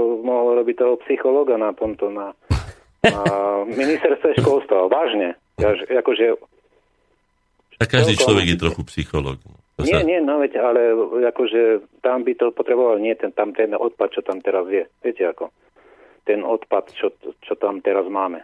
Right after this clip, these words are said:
Speaker 2: No skús, Peter, nejakú otázku
Speaker 1: Eh, jasné.
Speaker 2: dať, ak sa dá.
Speaker 1: Ja súhlasím, že mám manželku, akože, u-, u-, učiteľku, hej,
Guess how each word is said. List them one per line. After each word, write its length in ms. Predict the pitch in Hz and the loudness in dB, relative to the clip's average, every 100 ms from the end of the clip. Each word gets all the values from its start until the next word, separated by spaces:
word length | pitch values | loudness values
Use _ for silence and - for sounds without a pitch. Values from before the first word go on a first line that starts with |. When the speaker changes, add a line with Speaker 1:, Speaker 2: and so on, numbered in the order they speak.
| _ | _
Speaker 2:
No 140 | - 120 | 2 2
skús, 320 | - 247 240 | 2 2 4
Peter, 300 | - 190 165 | 4 4 4
nejakú 320 | 165 160 131 | 4 4 4
otázku 540 | 131 131 107 - 113 107 113 107 | 4 4 0 0 4 6 6 4
Speaker 1:
Eh, 160 | - 127 | 2 2
jasné. 80 | |
Speaker 2:
dať, 220 | 120 92 92 | 4 4 4
ak 140 | 98 | 0
sa 140 | - 90 | 0 2
dá. 200 | 87 92 135 139 _ _ | 6 6 4 0 _ _
Speaker 1:
Ja 200 | 117 127 | 0 0
súhlasím, 560 | - 143 131 131 117 101 | 2 2 2 0 -2 -2
že 240 | 98 95 - - _ _ _ _ _ - | -2 -2 -6 -20 _ _ _ _ _ -6
mám 200 | 143 151 | -2 -2
manželku, 560 | 120 110 120 117 95 | 0 0 0 0 2
akože, 380 | 92 - 87 90 87 87 | 2 0 -4 -4 -4 -6
u-, 420 | 85 85 87 - | -10 -8 -6 -8
u-, 240 | - 101 90 | -8 -10 -8
učiteľku, 640 | 107 - - 107 - 85 | -12 -6 0 0 -2 -4
hej, 160 | 95 | -2